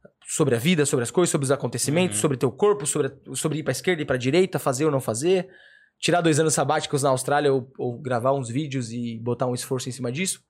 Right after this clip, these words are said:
Speaker 1: Isso eu tenho controle. Então, ok, foco total nisso. Agora, tem coisas que eu não tenho controle. Por exemplo, quando que meu canal vai ter cem mil inscritos? Será que as pessoas vão gostar do vídeo?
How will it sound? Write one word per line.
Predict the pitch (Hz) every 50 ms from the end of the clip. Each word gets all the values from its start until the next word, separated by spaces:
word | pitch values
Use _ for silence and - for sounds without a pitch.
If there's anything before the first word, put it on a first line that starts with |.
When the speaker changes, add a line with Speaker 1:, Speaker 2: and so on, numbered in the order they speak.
| _ _ _ _ _ _ _ _ _ _ _ _ _
Speaker 1:
Isso | - 240 240
eu | 269
tenho | - - 143
controle. | 165 143 - - 127 123 127 135 139 - - _
Então, | - 170 - 196
ok, | - - 190 143 127 131 131 -
foco | - - - 190 190 190 -
total | - - 208 - 220 220
nisso. | 190 165 185 131 - - - _ _ _ _ _ _ _ _ _ _
Agora, | - 247 254
tem | 247 247 220
coisas | - 202 196 190 226 220
que | - 269
eu |
não | 277 294
tenho | - 214 226 247
controle. | 240 185 147 135 - 127 117 82 - - _ _ _ _ _ _ _ _ _
Por | - 151
exemplo, | 156 127 135 123 117 - -
quando | _ - 226 285 320 294 262 277 254
que | - 254
meu | 233 240 233
canal | 240 233 196 170 175 208 247 254
vai | 226 226 208
ter | 220 214
cem | - 220 208
mil | 196 185 185
inscritos? | 196 - - - - - - 160 147 139 127 135 - 120 - - - _ _ _ _ _ _ _ _ _ _ _ _ _ _ _ _ _
Será | - - 233
que | 269
as | 277 -
pessoas | 214 - 240 208 196
vão | 214 196
gostar | 160 156 147 - 202 196 226
do | 185 151
vídeo? | 135 170 196 185 131 110 117 -